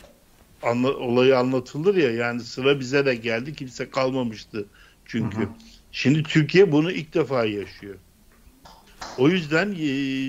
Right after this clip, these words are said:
Speaker 1: nasıl eylem yapacak ve sonucu ne olacağının pratiği yok Türkiye'de.
Speaker 2: Sonra, şimdi şöyle bir gündem var. Baban, sana döneyim. Alaaddin Çakıcı'nın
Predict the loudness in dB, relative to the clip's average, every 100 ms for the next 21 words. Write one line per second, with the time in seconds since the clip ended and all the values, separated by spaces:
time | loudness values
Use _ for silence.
0 | -8 -8 -4 0 0 0 -4 -4 -2 0
1 | 0 -2 -2 -4 -6 -6 -4 -4 -2 -4
2 | -4 -2 -2 -2 -2 2 6 6 6 0
3 | 0 0 0 -4 -6 -16 _ _ -2 2
4 | 2 -2 -2 0 0 -2 -12 -14 -12 -10
5 | -10 -12 -10 -10 -12 -20 -16 -4 0 0
6 | 2 4 6 4 2 -2 -6 -4 -2 4
7 | 4 4 4 4 2 -12 -20 -18 -8 4
8 | 6 8 6 6 6 6 4 2 2 4
9 | 6 4 0 -6 -20 -20 -14 0 4 6
10 | 6 4 -2 0 -2 0 -2 -2 -6 -8
11 | -12 -20 -6 0 0 0